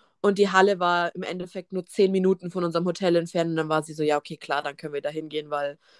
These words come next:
wie gesagt, das war der Abend, wo wir gelandet sind. Da hatten wir eh nichts zu tun, außer was zu essen. Und ansonsten hätten wir eh nichts mehr gemacht. Und dann sind wir auf jeden Fall zu dieser, äh, Halle hingefahren. Und es war halt schon,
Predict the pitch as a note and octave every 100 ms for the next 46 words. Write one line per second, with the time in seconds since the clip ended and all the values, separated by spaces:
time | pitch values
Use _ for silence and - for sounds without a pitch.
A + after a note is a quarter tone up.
0 | _ _ _ F3+ F#3 F3 E3+ F3 F3+ E3+
1 | E3+ C3+ E3 E3 E3 E3 D#3 D#3+ D#3+ -
2 | D#3+ E3 D#3 D#3+ D3+ D#3+ D#3+ - - E3+
3 | - E3+ D3+ D#3 - D3+ D3+ D3+ - -
4 | D3+ D#3 - D#3 C#3+ D3 D3+ D#3 - D#3+
5 | - D3 D#3+ D#3+ - D3+ D#3 F3 A#3+ -
6 | - - - - - - _ _ - G#3
7 | A3+ A#3 C4 C4+ D#4 B3 B3+ B3 G#3 G3+
8 | G3 F#3 F3+ F3+ - F3 E3+ F3 B3 D#4
9 | C4+ G3+ G3+ G3 F#3 G#3 B3+ - F#3 G3
10 | F#3+ F#3+ F#3+ - - F3+ F#3+ F3+ - F3+
11 | F3 F3+